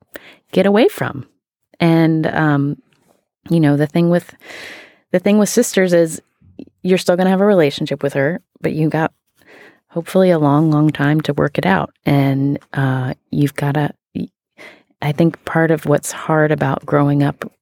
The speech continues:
particularly with sisters, is that there's an assumption that you're gonna make similar life choices together. And as you grow up and become your own people and differentiate, that can feel like a rejection. There can be all sorts of judgment from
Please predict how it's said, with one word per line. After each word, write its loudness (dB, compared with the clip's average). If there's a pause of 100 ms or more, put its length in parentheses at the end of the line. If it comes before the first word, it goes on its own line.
(140)
particularly 2
with 0
sisters, -6
is 0
that -2
there's 0
an -2
assumption 0
that 0
you're 0
gonna -2
make -4
similar -4
life -6
choices -4
together. -2
And -2
as -2
you 2 (380)
grow 0
up -2
and 4
become 2
your 4
own 2
people -2
and -2
differentiate, 0 (580)
that -4
can 2
feel -2
like -4
a 0
rejection. 0
There 2
can 0
be -4
all -2
sorts -4
of -14
judgment -2
from -6